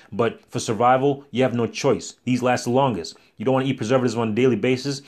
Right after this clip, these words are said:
but right now you need those preservatives to keep your food as long as possible. So pack those away. Put 'em in a, in a survival backpack.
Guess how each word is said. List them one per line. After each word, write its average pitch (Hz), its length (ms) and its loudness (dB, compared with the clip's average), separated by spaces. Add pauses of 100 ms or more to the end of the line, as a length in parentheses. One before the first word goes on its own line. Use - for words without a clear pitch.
(140)
but 110 80 0
right 123 140 2
now 127 140 2
you 120 80 0
need 127 120 2
those 110 140 0
preservatives 110 520 0
to - 220 -20
keep 123 180 -8
your 117 100 -4
food 120 160 0
as 107 80 -2
long 120 160 0
as 113 100 -8
possible. 123 560 0 (920)
So - 140 -8
pack 135 320 -2
those 127 180 0
away. 120 260 2
Put 127 180 -2
'em 135 100 0
in 127 80 0
a, - 80 -6 (320)
in 117 100 -8
a 110 80 -8
survival 120 480 0
backpack. 123 600 -4